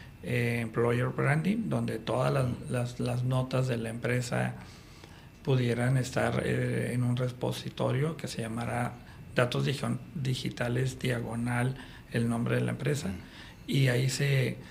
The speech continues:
Speaker 1: eh, había hipervínculos a, a si salía una nota en el periódico o algún,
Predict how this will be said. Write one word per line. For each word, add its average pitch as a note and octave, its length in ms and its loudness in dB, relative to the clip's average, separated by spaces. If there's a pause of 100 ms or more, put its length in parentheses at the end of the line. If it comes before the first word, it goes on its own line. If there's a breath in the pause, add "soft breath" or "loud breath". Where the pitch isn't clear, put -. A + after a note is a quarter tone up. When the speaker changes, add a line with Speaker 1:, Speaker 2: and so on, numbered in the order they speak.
(600 loud breath)
Speaker 1:
eh, - 460 2
había C3 260 4
hipervínculos C3 800 2
a, A#2 460 2
a B2+ 80 -6
si B2 240 0
salía A#2+ 280 2
una B2+ 140 4
nota B2+ 220 0
en C3 60 2
el C3 60 0
periódico A#2+ 640 0
o A#2 560 0
algún, A#2+ 600 0